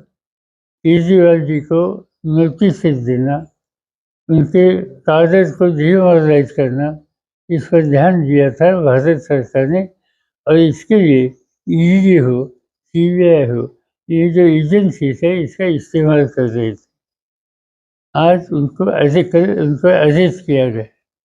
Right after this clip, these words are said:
अरेस्ट काहे के लिए किया? तो लीकर पॉलिसी फाइनल करने के लिए। हर राज्य में हर इशू पर पॉलिसी तैयार होती है,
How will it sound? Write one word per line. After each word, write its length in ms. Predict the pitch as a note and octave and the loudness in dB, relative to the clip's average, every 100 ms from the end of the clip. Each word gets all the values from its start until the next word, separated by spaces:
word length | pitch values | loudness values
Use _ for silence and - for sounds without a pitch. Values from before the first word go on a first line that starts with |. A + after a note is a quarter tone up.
| _ _ _ _ _ - | _ _ _ _ _ -2
अरेस्ट 440 | E3 F#3 G#3+ - | 2 2 2 0
काहे 240 | - F3 G3 | 0 0 0
के 140 | G3 | -2
लिए 260 | F#3+ F#3 F3+ | -2 0 -2
किया? 340 | F3+ E3 F#3+ F#3+ _ _ _ _ _ _ _ _ F3+ | 0 0 0 -6 _ _ _ _ _ _ _ _ -2
तो 260 | F3+ F3+ F3+ _ _ _ - | 0 -2 -6 _ _ _ -4
लीकर 500 | D3+ F3+ F3+ A#3 G3 | 2 2 2 2 2
पॉलिसी 760 | - E3+ E3+ E3+ C3 G3+ G#3+ G3 | 0 0 0 -2 -4 -6 -6 -4
फाइनल 480 | E3+ D#3 D3+ D#3+ | -2 0 0 -2
करने 340 | D3 C#3+ C3+ C3 | -2 -2 -2 -4
के 140 | C3+ | -6
लिए। 260 | A#2 B2 _ _ _ _ _ _ _ _ - | -8 -8 _ _ _ _ _ _ _ _ -4
हर 240 | F3+ G#3 F#3 | 0 0 2
राज्य 420 | D#3+ F3 E3+ D#3 | 2 2 2 0
में 160 | F3 | 0
हर 220 | F#3 E3+ F#3+ | 0 0 -2
इशू 540 | F3 C3+ F3+ F3 C#3 | -2 -6 -6 -6 -4
पर 200 | F3 F#3 | -6 -6
पॉलिसी 640 | - D#3 D#3+ F#3 F3+ - D#3 | -4 -2 0 0 -2 -6 -6
तैयार 360 | E3+ D3+ D#3 | 0 2 2
होती 440 | A#2+ C3 A#2+ C#3+ C#3+ | 0 -6 -6 -2 0
है, 160 | F3+ | 0